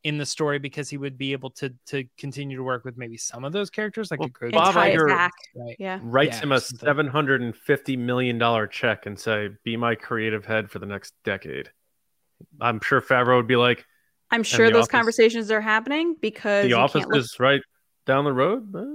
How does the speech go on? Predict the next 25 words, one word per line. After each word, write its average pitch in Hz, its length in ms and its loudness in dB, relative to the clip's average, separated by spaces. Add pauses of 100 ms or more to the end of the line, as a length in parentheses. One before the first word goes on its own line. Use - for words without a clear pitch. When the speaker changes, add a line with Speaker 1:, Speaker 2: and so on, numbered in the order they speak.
(140)
Speaker 3:
Yeah, 214 200 4
you 196 200 -2
Speaker 2:
maybe. 254 100 -6
Speaker 3:
can't 226 360 -2
look 233 160 -2
at 208 80 2
James 214 280 -4
Gunn 214 220 -2
and 185 100 -8
not 185 160 -4
Speaker 1:
Mm. 151 60 -8
Speaker 3:
think 196 240 -8
that 185 240 -4
Marvel 190 400 -2
slash 185 320 -4
Disney 185 400 -4
is 175 140 -8
looking 185 220 -6
at 175 120 -8
that 175 200 -6
going, 175 360 -6 (1200)
"All 190 80 4
right, 202 220 4
what's 196 280 -4
next? - 440 -6